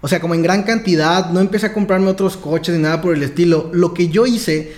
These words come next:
fue sí empezar a subir mi gasto mensual, pero m-, no directamente en la parte de mi estilo de vida, sino en lo que yo invertía en mi negocio. Para con-, para resumírtelo,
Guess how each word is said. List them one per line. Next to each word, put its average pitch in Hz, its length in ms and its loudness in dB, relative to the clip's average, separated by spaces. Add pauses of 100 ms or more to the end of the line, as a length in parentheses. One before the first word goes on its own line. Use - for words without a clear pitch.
(300)
fue 202 440 2
sí 254 280 2
empezar 269 460 0
a 220 80 0
subir 185 340 2
mi 202 160 2
gasto 165 340 -2
mensual, 180 640 0 (360)
pero 196 180 4
m-, 190 160 4 (160)
no 190 460 4
directamente 208 960 0
en 170 100 2
la 160 160 -2
parte 165 240 0
de 190 100 6
mi 175 120 0
estilo 160 320 0
de 156 100 4
vida, 151 400 0
sino 170 380 2
en 175 100 2
lo 170 140 0
que 156 100 0
yo 160 140 4
invertía 175 760 2
en 170 160 0
mi 156 120 2
negocio. 135 580 -2
Para 180 240 0
con-, 190 320 2
para 185 160 2
resumírtelo, 185 680 2